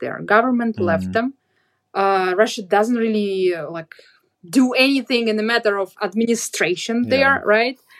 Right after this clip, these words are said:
Speaker 1: They built, it's true, they built good road there. I've seen it with, from videos,
Speaker 2: Mm,
Speaker 1: you know,
Speaker 2: mm-hmm, mm-hmm.
Speaker 1: when the guys traveled.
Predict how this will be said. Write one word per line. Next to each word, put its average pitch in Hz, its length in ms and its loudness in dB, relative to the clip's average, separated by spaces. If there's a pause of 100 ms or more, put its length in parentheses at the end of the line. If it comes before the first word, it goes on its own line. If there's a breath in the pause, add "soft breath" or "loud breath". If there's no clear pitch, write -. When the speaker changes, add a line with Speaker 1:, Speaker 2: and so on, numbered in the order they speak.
(580 soft breath)
Speaker 1:
They 262 220 2
built, 180 480 2
it's 214 220 -4
true, 185 240 -4
they 180 100 0
built 220 320 -4
good 220 300 -2
road 170 380 -2
there. 139 280 -8
I've 180 180 -4
seen 170 240 -6
it 160 140 -6
with, 156 120 -12 (240)
from 165 260 -8 (180)
videos, 117 300 4
Speaker 2:
Mm, - 60 -8
Speaker 1:
you 117 60 0
know, 113 100 2
Speaker 2:
mm-hmm, 110 320 -4
mm-hmm. 110 100 2
Speaker 1:
when 110 120 0
the 175 60 -8
guys 170 280 0
traveled. - 440 -4